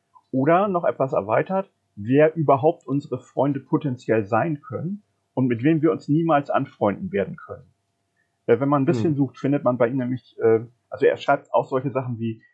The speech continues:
Speaker 1: ja, das ist eigentlich eine recht willkürliche Setzung und so, und da gibt's eigentlich gar keine wirklichen Eigenschaften, wer das ist. Aber wenn man ein bisschen gräbt, findet man doch dann eine, einmal eine Beschreibung. Da beschreibt er nämlich, diese Fremden, von denen er da redet, das wären die,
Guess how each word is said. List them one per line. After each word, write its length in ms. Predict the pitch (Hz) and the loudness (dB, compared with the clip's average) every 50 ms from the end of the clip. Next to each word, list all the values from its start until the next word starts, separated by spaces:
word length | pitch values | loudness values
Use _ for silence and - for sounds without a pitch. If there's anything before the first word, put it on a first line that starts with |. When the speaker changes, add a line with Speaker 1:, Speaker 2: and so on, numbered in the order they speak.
| _ _ _ | _ _ _
Speaker 1:
ja, 360 | 101 113 110 120 131 135 127 | -4 0 2 4 4 4 2
das 160 | 123 131 123 131 | 2 -2 -4 -6
ist 100 | 139 - | -4 -2
eigentlich 260 | - 127 131 123 139 | -2 0 0 0 -2
eine 80 | - | -2
recht 160 | - - - - | -4 -6 -4 -2
willkürliche 480 | 123 135 131 - 135 127 123 - 123 92 | -2 -2 0 0 -2 -2 -2 -4 -6 -2
Setzung 400 | - 117 120 - - - 120 117 | -2 -2 -2 -2 -2 -4 -4 -2
und 100 | 117 117 | -4 -4
so, 100 | 117 120 | -2 -2
und 60 | 117 113 | 0 0
da 60 | 113 | -2
gibt's 180 | 113 117 - | -4 -4 -6
eigentlich 200 | 120 117 117 117 | -6 -8 -8 -6
gar 100 | - 117 - | -6 -6 -6
keine 180 | - 123 110 101 | -6 -8 -10 -12
wirklichen 300 | - - _ - 120 - | -14 -18 _ -16 -14 -10
Eigenschaften, 600 | - 117 117 - 123 117 - 120 - - - 117 | -8 -8 -8 -8 -12 -14 -16 -16 -16 -14 -10 -6
wer 100 | 110 117 | -4 -2
das 180 | 113 113 113 - | -2 -2 -4 -6
ist. 300 | - 120 117 - _ _ _ _ _ _ _ _ _ | -8 -10 -10 -12 _ _ _ _ _ _ _ _ _
Aber 160 | - 123 123 120 | -4 -2 0 0
wenn 100 | 156 175 | 2 0
man 120 | 190 180 | 0 -2
ein 20 | |
bisschen 220 | 165 156 - 147 - | -4 -6 -8 -8 -2
gräbt, 240 | - 170 - - - | 0 0 -2 -2 -4
findet 200 | 185 170 156 139 | -6 -4 -2 -2
man 120 | 135 135 | 0 2
doch 160 | 143 165 - | 0 0 2
dann 160 | - 170 160 | 0 0 0
eine, 280 | - 123 127 139 139 151 - _ | 0 0 -2 -2 -4 -6 -6 _
einmal 300 | 131 139 147 151 143 131 | -4 -2 0 0 0 0
eine 160 | 123 131 123 | -2 -2 -6
Beschreibung. 560 | - - - - - 104 101 92 95 95 95 | -8 -10 -10 -4 -2 -2 -2 -2 -4 -8 -10
Da 60 | 98 95 | -12 -12
beschreibt 380 | - - - - - - - | -12 -6 -2 -2 -2 -2 -2
er 60 | 185 180 | -6 -6
nämlich, 300 | 185 190 190 202 202 - _ _ _ _ _ _ _ | -6 -6 -6 -8 -10 -12 _ _ _ _ _ _ _
diese 220 | 151 160 160 151 143 | 0 2 2 2 2
Fremden, 380 | - - 170 190 220 - 127 | 2 0 0 0 0 -2 -8
von 200 | - - 120 104 98 | -4 -2 -2 -2 0
denen 180 | 107 107 107 - | 0 -2 -2 -2
er 60 | 101 | 0
da 120 | 104 104 | 0 0
redet, 380 | 107 98 107 107 127 175 196 190 | -2 -2 -4 -4 -4 -4 -4 -4
das 200 | 160 - - - | -6 -8 -8 -8
wären 340 | 123 135 - 120 117 113 107 | -8 -6 -6 -6 -8 -8 -10
die, 380 | 117 123 147 180 202 208 - | -12 -10 -8 -8 -8 -8 -10